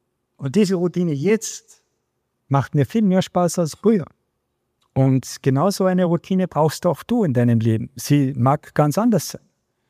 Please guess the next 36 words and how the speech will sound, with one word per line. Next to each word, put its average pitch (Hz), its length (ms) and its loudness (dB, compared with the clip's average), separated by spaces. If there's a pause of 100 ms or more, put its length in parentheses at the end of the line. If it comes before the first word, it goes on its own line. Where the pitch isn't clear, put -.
(440)
Du 131 100 0
kannst - 560 0
Sport 226 400 0
machen, 143 280 2
du 139 100 0
kannst - 460 -4
wandern, 170 420 2
du 139 120 -2
kannst - 360 -2
ein 139 120 2
neues 147 400 0
Hobby 185 280 0
lernen, 127 480 2
du 135 100 0
kannst 147 360 -2
eine 151 140 0
Sprache 190 520 0
lernen, 135 420 2
du 120 120 -4
kannst, - 520 -2 (640)
du 135 100 0
kannst - 300 2
so 165 120 0
vieles - 460 -2
machen. 131 480 2 (320)
Die 131 140 0
Welt 170 220 2
steckt - 320 -4
ja 147 60 4
voller 170 280 0
Möglichkeiten. - 720 -4 (360)
Du 147 100 -2
musst 165 240 0
nur 180 280 -2
wirklich 175 380 -2
auch 139 140 -2